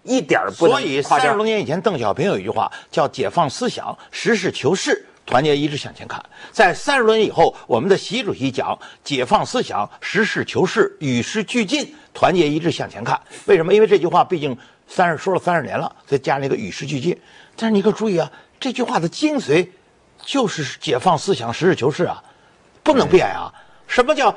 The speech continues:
Speaker 2: 什么叫你虚构啊？你说我是电影，我是小说，可以虚构。你是纪录片儿，你就不能虚构。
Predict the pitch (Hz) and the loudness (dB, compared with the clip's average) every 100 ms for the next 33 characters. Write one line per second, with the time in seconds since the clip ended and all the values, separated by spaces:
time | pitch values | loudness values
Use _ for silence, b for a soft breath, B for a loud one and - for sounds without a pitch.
0 | B - 240 247 220 117 - 277 269 208 | B -2 2 2 2 0 -2 -2 2 2
1 | 127 - 156 196 220 113 156 233 135 98 | 0 -2 2 4 6 4 2 0 0 -2
2 | 139 - B 107 120 151 - 98 - - | -2 -4 B -2 0 0 -2 -2 2 2
3 | - - 226 156 - - - - b b | 2 0 0 0 -10 -12 -14 -18 b b
4 | b 104 95 - 156 - 131 98 95 113 | b -8 -6 -4 -6 -2 -4 -4 -4 -2
5 | 107 - b _ - 95 - - 175 98 | -2 -6 b _ -10 -2 -2 0 -2 -2
6 | - 110 - | -12 -10 -10